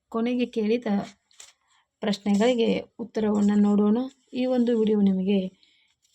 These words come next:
ಇಷ್ಟವಾದಲ್ಲಿ ಸಬ್ಸ್ಕ್ರೈಬ್ ಮಾಡಿ, ಶೇರ್ ಮಾಡಿ, ಲೈಕನ್ನು ಕೊಡಿ.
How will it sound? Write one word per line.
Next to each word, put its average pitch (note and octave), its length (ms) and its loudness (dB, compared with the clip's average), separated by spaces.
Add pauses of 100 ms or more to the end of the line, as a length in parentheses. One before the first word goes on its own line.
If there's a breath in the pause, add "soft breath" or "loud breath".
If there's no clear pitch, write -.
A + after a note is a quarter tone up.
(140)
ಇಷ್ಟವಾದಲ್ಲಿ A3 760 -2 (260)
ಸಬ್ಸ್ಕ್ರೈಬ್ A#3 500 -4
ಮಾಡಿ, A#3+ 220 -2
ಶೇರ್ A#3 360 0
ಮಾಡಿ, A3+ 280 0
ಲೈಕನ್ನು G#3 440 0
ಕೊಡಿ. A#3 260 -2